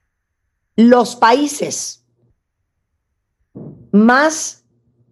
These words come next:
tradicionales, más, ¿qué, qué otra palabra podría usar? Más arcaicos que hay. Esos son los países en donde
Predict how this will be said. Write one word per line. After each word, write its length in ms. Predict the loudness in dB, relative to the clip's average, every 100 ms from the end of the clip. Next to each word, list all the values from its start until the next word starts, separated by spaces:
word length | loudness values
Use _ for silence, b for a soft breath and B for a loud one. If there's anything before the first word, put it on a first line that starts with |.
| _
tradicionales, 1200 | 0 2 0 0 0 2 0 -2 -4 -8 -14 -18 _ _ _ _ _ _
más, 840 | 0 2 2 -2 -4 -10 -16 -18 _ _
¿qué, 220 | -2 -2
qué 100 | 0
otra 240 | -2 -2 -2
palabra 400 | 0 2 0 -2
podría 260 | -4 -4
usar? 380 | -4 -4 -4 -6 -16 _ _ _ _
Más 840 | -6 -2 0 0 -4 -6 -12 -20 _ _ _ _ _ _ _ _ _
arcaicos 720 | -4 -4 -2 0 0 -2 -6 -2
que 120 | 0
hay. 280 | 0 -4 -10 _ _ _ _ _ _ _ _ _ _ _ _
Esos 320 | 0 2 -2
son 200 | -2 -2
los 140 | -2 -2
países 800 | 0 0 -2 -2 -4 -8 -14 _ _ _ _ _ _
en 260 | 2 2 4
donde 640 | 2 2 0 -2 -2 -8